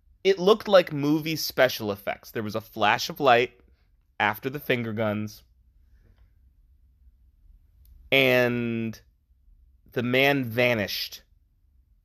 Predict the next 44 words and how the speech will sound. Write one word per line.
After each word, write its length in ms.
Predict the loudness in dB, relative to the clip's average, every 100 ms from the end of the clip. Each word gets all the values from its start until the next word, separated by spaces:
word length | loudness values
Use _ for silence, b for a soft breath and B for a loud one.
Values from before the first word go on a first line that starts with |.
| _ _ _
in 140 | -2
the 60 | 0
middle 220 | 0 0
of 100 | -2
the 60 | -4
street. 380 | -10 -10 -12 -14 _ _ b b b b
And 180 | 2 4
there 120 | 4
was 140 | 4
a 80 | -2
sound, 720 | -6 -4 2 2 2 0 -4 -2
and 100 | 0
I'm 100 | 2
gonna 120 | 0
try 280 | -2 -2 0
and 120 | -2
do 80 | -6
the 80 | -8
sound 320 | 2 2 4
with 140 | -2
my 120 | -2 0
mouth. 340 | 4 2 2
I 100 | 0
apologize 960 | 0 2 2 2 0 0 0 -2 -6 -16 b b b
if 380 | 0 2 0 -12 _ _ _ -14
the 180 | -10
sound 420 | -8 0 2 4 4
that 80 |
I'm 240 | 2 2 -2
doing 520 | 0 2 2 0 -10 _ _ _ _ _ _ _ _ _ _ _ _
isn't 680 | 2 4 2 2 0 -6 -18 _ _ _ 2
accurate, 680 | 2 2 -2 -2 -2 -4 -6
but 240 | -4 -6 -6
this 200 | -10 -8
is 140 | -8
the 80 | -6
best 320 | 0 0 2
way 140 | 4 6
I 120 | 4
could 140 | 0
do 180 | -4 2
it. 120 | 2 2
And 120 |
it, 80 | -2